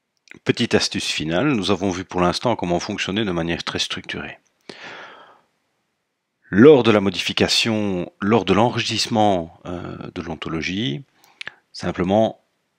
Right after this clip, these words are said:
lorsqu'on veut ajouter un nouveau terme, sachez qu'il est possible de pouvoir le déplacer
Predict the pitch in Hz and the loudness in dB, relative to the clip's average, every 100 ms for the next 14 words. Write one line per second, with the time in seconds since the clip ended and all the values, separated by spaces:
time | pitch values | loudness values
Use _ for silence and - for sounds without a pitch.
0 | _ - 90 - - 98 113 104 107 120 | _ -8 -6 -4 -4 0 0 0 -4 -4
1 | 101 85 80 - 87 120 135 - _ _ | -2 -4 -4 -4 -4 -4 -10 -16 _ _
2 | _ _ _ _ _ - - _ - - | _ _ _ _ _ -20 -20 _ -6 0
3 | - - 135 - 90 101 - _ _ _ | 2 4 0 0 2 2 0 _ _ _
4 | 120 - - 95 113 117 127 - 85 95 | -2 0 0 0 0 0 -2 -4 -8 -8
5 | - 92 87 95 101 - 90 82 95 - | -6 -6 2 4 4 0 -6 -2 -4 -4
6 | 85 - 113 | -6 -4 -4